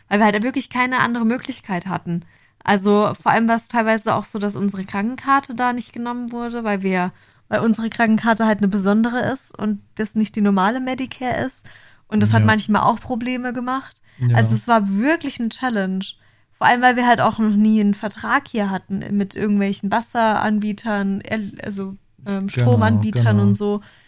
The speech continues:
Speaker 1: Das hätte man auch noch alles vorweisen können. Oder halt Receipts, also, äh, Belege, dass man seine Miete, ähm, rechtzeitig gezahlt hat. Also das hatten wir auch alles nicht. Äh, also war das schon mal wirklich die erste Challenge und man konnte sich dann auch wirklich nicht überall bewerben, weil man kam nicht auf die Punktzahl.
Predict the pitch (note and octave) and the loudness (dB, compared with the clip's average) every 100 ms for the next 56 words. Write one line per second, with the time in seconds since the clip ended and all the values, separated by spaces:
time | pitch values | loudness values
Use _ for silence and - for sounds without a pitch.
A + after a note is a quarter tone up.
0 | _ - G3 A3+ A3+ G#3+ A3 B3+ A#3 - | _ -12 -4 -2 2 2 2 2 2 0
1 | F#3 - - F#3 E3+ E3 F3 F#3 E3+ F#3 | 0 -6 -4 -2 0 -2 -2 -4 -4 -4
2 | E3 D#3+ E3 E3+ F3+ F3 G3 G3 - A#3 | -4 -4 -4 -4 -2 -4 -2 -4 -4 -4
3 | A#3 - F#3 F3 F3+ F#3 - _ _ _ | -4 -4 -6 -4 -2 -4 -6 _ _ _
4 | - G3 G3+ G3 G#3+ G#3 G3+ - F#3+ F#3 | -2 0 2 4 4 2 -2 -2 -2 0
5 | F3+ G3 A3 A#3+ A#3 G#3+ G#3 - - G#3 | 2 2 2 2 0 0 -2 -4 -6 -2
6 | G3 G3 G#3 G#3 F#3+ - F#3+ - F#3+ F#3 | 0 0 -2 -2 -6 -6 -14 -6 -4 -2
7 | F#3+ - G3+ G3 B3 A#3+ A3+ - G3+ - | -2 -4 -4 -4 -2 0 0 0 0 -2
8 | F3 - - D#3+ - _ _ _ _ _ | -2 -6 -6 -8 -8 _ _ _ _ _
9 | - G3 F#3+ G#3 G#3 G#3+ G#3 C4 - A3+ | -2 2 4 4 4 4 4 0 0 0
10 | G#3 A3+ G#3 - G3+ F#3 - G3 F3+ G3 | 0 -2 -4 -4 -4 -6 -2 0 2 0
11 | G#3 - F#3+ F#3+ G#3 A3+ F#3 F#3 G3 F#3 | 0 -2 -2 0 2 0 0 -4 -2 -2
12 | F3+ F3+ F#3+ G3 G3 F#3 E3+ F3 F3 G#3+ | 0 -2 2 0 0 0 0 0 0 2
13 | A#3 F3 F3+ F3+ F3 F#3 - F#3 E3+ A#2+ | 4 2 -2 -2 -2 -4 -2 -2 -2 -4
14 | D#3 G3+ G3+ F3 - C#3+ D#3+ E3+ | -8 -4 -2 -2 -4 -6 -4 -4